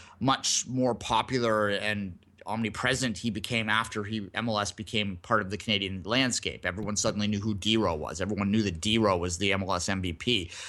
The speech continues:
within the soccer community for sure, but even beyond that, right? Like, D-Ro is a, is, household name is a strong way to put it, but he's, he's sort of in the back of people's minds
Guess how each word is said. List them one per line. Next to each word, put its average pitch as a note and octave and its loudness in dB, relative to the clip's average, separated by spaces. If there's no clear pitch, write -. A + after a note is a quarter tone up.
within F#2 -2
the E2+ -4
soccer A2+ 2
community F#2+ -4
for F2+ -10
sure, D3 4
but A#2+ 2
even G#2+ -2
beyond G2+ 2
that, C#2 -4
right? G#2 0
Like, A2 -4
D-Ro B2 4
is A2 0
a, G#2+ 0
is, A#2 -2
household D#3+ 2
name E3 4
is D#3 2
a D3+ 4
strong D#3 4
way D3+ 2
to D3 0
put D3+ 2
it, D#3 2
but C#3 -2
he's, C#3 -4
he's D#3 0
sort F3+ 6
of C#3+ 4
in D3 0
the C#3 -2
back C3 2
of C#3 -6
people's A#2+ -6
minds G#2+ -2